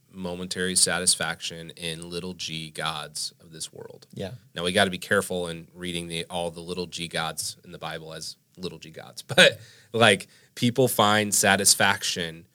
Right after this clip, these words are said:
Speaker 1: um, in things of this world, and they're enough to fulfill them.
Speaker 2: Mm-hmm.
Speaker 1: And those things do eventually run dry in moments, but then they seek more things.
Speaker 2: Right.
Speaker 1: Um, I, I've,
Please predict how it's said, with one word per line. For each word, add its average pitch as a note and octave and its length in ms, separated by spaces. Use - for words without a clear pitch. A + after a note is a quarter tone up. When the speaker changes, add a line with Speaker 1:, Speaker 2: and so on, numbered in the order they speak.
Speaker 1:
um, F2 380
in G#2+ 260
things G2 340
of F#2 100
this F#2+ 180
world, F#2 560
and F2 580
they're F#2 360
enough F2 360
to F2+ 80
fulfill D#2+ 380
them. A#1+ 220
Speaker 2:
Mm-hmm. A2 260
Speaker 1:
And G#2+ 240
those A2+ 240
things C3 400
do C3+ 440
eventually G#2+ 500
run F#2 260
dry F2 500
in F#2+ 140
moments, F#2 520
but - 180
then F#2 180
they F2 200
seek E2+ 400
more E2 180
things. - 500
Speaker 2:
Right. F#2+ 200
Speaker 1:
Um, E2 220
I, F2 320
I've, E2+ 180